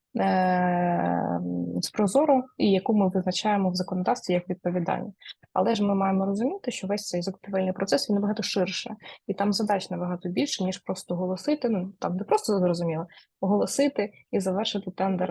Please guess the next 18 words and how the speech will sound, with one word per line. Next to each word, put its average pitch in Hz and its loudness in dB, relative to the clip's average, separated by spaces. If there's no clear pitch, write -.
ем, 175 0
ем, 80 -2
укладанням 185 -2
контракту. 165 -8
Тому 254 4
з - -12
точки 247 0
зору 220 2
професіоналізації 208 0
це 214 -2
все 202 -4
сук-, 180 -2
од-, 190 4
ну, 202 2
один 196 4
з 180 0
набору 190 6
документів, 226 0